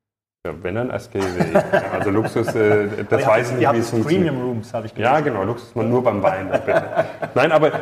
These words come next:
Speaker 1: eigentlich ist ja dieses Phänomen, ich gehe beim Aldi einkaufen, aber wenn ich mal gutes Fleisch will, gehe ich zum Metzger. Ja, das war immer die große, äh, Lehre über der, der, der Trendforschung.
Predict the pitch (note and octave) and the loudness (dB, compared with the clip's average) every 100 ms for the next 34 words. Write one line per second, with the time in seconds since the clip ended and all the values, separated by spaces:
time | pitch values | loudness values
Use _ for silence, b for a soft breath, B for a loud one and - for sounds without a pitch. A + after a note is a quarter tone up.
0 | - B2+ F3 D#3+ C#3+ C3 C3 A#2+ C#3 C3 | -2 0 2 0 -2 0 0 0 2 2
1 | B2 D3 D#3+ - B2 C3+ B2+ A2+ G#2 B2+ | 4 4 2 -4 -2 0 2 0 2 0
2 | B2+ A#2 D3+ C3 C3 A2 A2+ A#2 C#3 C3 | 0 0 0 0 0 0 0 2 2 0
3 | A2+ A#2+ A2 - F#2+ G2+ A2 G2+ G2+ G2 | -2 -2 -4 -2 -2 0 -2 -4 -4 -6
4 | - F#2 E2+ - - A#2+ C3+ A#2+ A#2+ A#2 | -8 -10 -10 -12 -4 -4 0 2 2 0
5 | A2 - C3+ C3 A#2 A2+ - - _ - | -2 2 2 2 0 -2 -12 -20 _ 0
6 | G#2 G2 A2 B2 A2 G#2+ G#2 G2 F2 F#2 | 2 4 2 2 0 0 0 0 -2 -6
7 | G#2+ G2 G#2 G2 G2 F#2+ - F#2+ - | -6 -4 -4 -2 -4 -6 -6 -8 -6